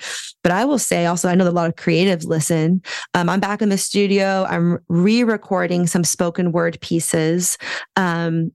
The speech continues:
Speaker 1: I used to go by a pen name, Hosanna Poetry,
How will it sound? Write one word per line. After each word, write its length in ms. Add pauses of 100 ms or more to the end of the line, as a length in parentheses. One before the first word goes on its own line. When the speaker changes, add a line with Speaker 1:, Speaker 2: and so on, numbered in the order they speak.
Speaker 1:
I 360
used 420
to 80
go 200
by 140
a 100
pen 320
name, 240
Hosanna 440
Poetry, 840